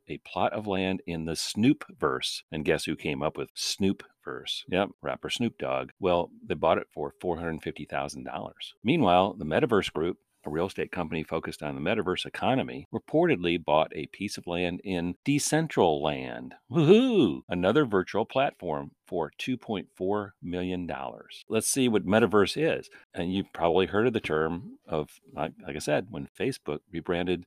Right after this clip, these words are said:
to Meta in October of twenty twenty-one, other companies such as Nike and Microsoft announced they will launch into this space for advertisers and revenue. Metaverse describes a vision of connected three D virtual world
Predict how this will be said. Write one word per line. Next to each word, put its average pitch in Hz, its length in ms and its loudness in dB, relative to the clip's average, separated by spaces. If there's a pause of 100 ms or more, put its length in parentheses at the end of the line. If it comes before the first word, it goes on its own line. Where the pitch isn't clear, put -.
to 82 140 -8
Meta 82 540 2
in 73 100 -10
October 78 360 -4
of 71 100 -6
twenty 76 240 -8
twenty-one, 85 640 -4
other 131 360 0
companies 82 480 -4
such 82 200 -10
as 71 120 -10
Nike 87 560 -2
and 76 280 -10
Microsoft 78 720 -6
announced 82 400 -4
they 107 140 0
will 85 180 -4
launch 78 380 -4 (180)
into 82 220 -4
this 104 180 -2
space - 580 -12
for - 140 -2
advertisers 80 720 0 (120)
and 80 400 -2
revenue. 69 500 -2 (180)
Metaverse 120 400 8
describes 98 520 4
a 78 100 0
vision 107 420 4
of - 140 -10
connected 98 500 0
three 104 220 2
D 113 240 2
virtual 95 460 0
world 65 420 -4